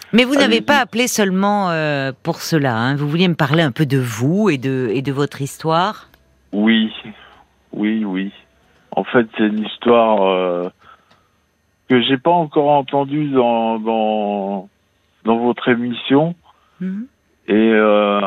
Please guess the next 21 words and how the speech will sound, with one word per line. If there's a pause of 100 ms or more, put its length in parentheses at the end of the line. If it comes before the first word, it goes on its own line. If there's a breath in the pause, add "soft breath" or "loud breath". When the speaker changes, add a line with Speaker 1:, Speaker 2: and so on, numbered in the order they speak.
Speaker 2:
en
fait,
euh,
bon,
pour
résumer,
j'ai
eu
une,
une
adolescence,
une,
une
enfance (120)
heureuse. (260)
Speaker 1:
Oui. (300)
Speaker 2:
Où
j'ai
manqué
de
rien.